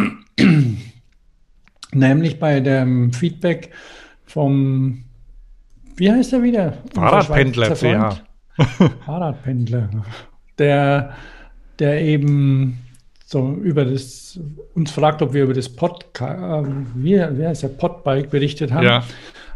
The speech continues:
Speaker 1: Ähm, was wir natürlich bestimmt schon besprochen haben mit den ganzen Armadillos und was weiß ich, was alles in diesem Universum sich gerade entscheidet zu werden oder nicht und manche überfinanziert und manche nicht und,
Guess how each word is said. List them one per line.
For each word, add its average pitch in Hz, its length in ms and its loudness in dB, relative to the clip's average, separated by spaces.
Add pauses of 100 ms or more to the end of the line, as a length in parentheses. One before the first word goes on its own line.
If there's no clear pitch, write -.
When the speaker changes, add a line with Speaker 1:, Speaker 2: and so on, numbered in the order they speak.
(100)
Speaker 1:
Ähm, 151 440 4
was 135 180 -4
wir 143 140 2
natürlich 143 680 0
bestimmt 160 380 -6
schon 143 180 -4
besprochen 139 460 -6
haben 135 120 -2
mit 139 140 -2
den 156 140 -2
ganzen 156 340 -4
Armadillos 156 760 -2
und 143 100 -2
was 151 180 -6
weiß 143 120 -4
ich, 170 160 -6
was 151 140 -4
alles 143 280 -4
in 143 100 -4
diesem 143 320 -6
Universum 160 640 -4
sich 147 220 -6
gerade 151 400 -4 (400)
entscheidet 147 640 -2
zu 139 220 -6
werden 160 340 -2
oder 143 220 -2
nicht 170 320 -2
und 147 320 -4 (400)
manche 147 320 -4
überfinanziert 175 1000 -2
und 156 180 -8
manche 151 300 -4
nicht 170 540 -2
und, 147 420 -4